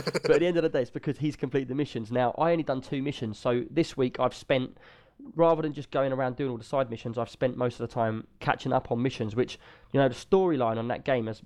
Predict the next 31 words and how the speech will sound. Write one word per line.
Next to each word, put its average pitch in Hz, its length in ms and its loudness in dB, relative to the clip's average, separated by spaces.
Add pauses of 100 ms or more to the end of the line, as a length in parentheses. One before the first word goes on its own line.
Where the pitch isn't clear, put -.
has 127 180 -2
opened 135 320 0
up 131 140 -2
a 135 40 -2
lot 131 160 0
more. 131 280 2
I've - 60 -18
started 117 260 0
to - 80 -6
get 123 200 0
with 127 80 -2
these 120 140 -2
two 131 220 -2
guys 120 320 2
that 117 160 -2 (460)
do 143 120 4
a - 40 4
lot 135 100 2
of - 80 -6
drugs 135 400 0
and 110 160 -4
that, 110 220 -4 (360)
and 123 480 2 (320)
they, 120 400 2 (160)
you 135 140 -2
go 139 160 4
into 131 180 -4
this 131 220 -8
magical 131 500 -2
world, 127 280 2
like, 117 100 -2